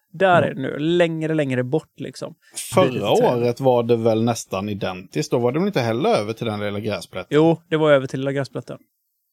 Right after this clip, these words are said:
Speaker 3: Blanda ihop det med något annat hål då? För det känns som att detta
Speaker 1: Eh.
Speaker 3: hålet har varit kortare någon gång. Att de bara
Speaker 1: Ja, men
Speaker 3: har
Speaker 1: det,
Speaker 3: haft
Speaker 1: det är två olika, Viktor. Du hade,
Speaker 3: Mm.
Speaker 1: antingen så låg korgen närmare,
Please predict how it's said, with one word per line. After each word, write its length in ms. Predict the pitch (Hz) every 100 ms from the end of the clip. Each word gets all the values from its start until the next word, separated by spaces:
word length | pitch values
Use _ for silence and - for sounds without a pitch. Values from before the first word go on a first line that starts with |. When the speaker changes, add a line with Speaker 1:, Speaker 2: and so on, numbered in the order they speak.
| _ _ _ _
Speaker 3:
Blanda 240 | 127 139 139
ihop 220 | 127 113
det 60 | 135
med 100 | 131
något 120 | 123
annat 220 | 127 123
hål 180 | 185 110
då? 100 | 80
För 100 | -
det 60 | 143
känns 200 | 160 143
som 100 | 143
att 80 |
detta 140 | 143 139 135
Speaker 1:
Eh. 40 |
Speaker 3:
hålet 220 | 147 160 123
har 80 |
varit 120 | 120 -
kortare 500 | - - _ 95 170
någon 160 | 170
gång. 300 | 104 85 - -
Att 120 | 127
de 160 | - 131
bara 220 | 135 127
Speaker 1:
Ja, 60 | 180
men 80 |
Speaker 3:
har 40 | 196
Speaker 1:
det, 80 | 214
Speaker 3:
haft 140 | 208
Speaker 1:
det 140 | 190
är 40 | 202
två 300 | - 233 208
olika, 380 | 190 156 - 202
Viktor. 280 | 185 - 143
Du 100 | 165
hade, 180 | 170 156 156 156 - _ -
Speaker 3:
Mm. 60 | 185
Speaker 1:
antingen 280 | 117 120 190
så 120 | 180
låg 260 | 214 196 143
korgen 480 | - 139 135 131 143
närmare, 680 | 151 143 127 127 135 160